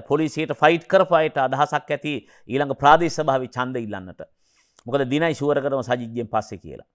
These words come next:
ආ, ප්‍රදේශයේ ඊළඟ ඇම-, මන්ත්‍රීවරයා වෙන්න දඟලපු අය. ඊට පස්සේ ඊළඟ ඇමතිවරයා වෙන්න. මිසක් රටත් එක්ක තියෙන පොදු, අ,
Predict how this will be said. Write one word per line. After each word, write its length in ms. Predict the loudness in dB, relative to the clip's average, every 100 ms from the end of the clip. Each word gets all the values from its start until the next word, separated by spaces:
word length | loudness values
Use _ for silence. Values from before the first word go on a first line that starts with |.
| _ _ _
ආ, 100 | -12
ප්‍රදේශයේ 480 | -4 -2 -2 0 0
ඊළඟ 240 | 2 2
ඇම-, 340 | 4 4 0 -4
මන්ත්‍රීවරයා 560 | -4 -4 -2 0 2 2
වෙන්න 160 | 0 -2
දඟලපු 460 | -2 -2 -6 -6
අය. 120 | -8 -10 _ _ _ -4
ඊට 100 | 0
පස්සේ 180 | 2 2
ඊළඟ 160 | 2
ඇමතිවරයා 560 | 2 4 8 8 8 4
වෙන්න. 220 | 0 -6 -16 _ _ _ _ -8
මිසක් 260 | 0 0 0 -4
රටත් 520 | 4 6 8 6 8 2
එක්ක 180 | 4 2
තියෙන 240 | 2 -2 -2
පොදු, 340 | 0 2 2 -2 -6 _ _
අ, 80 | -12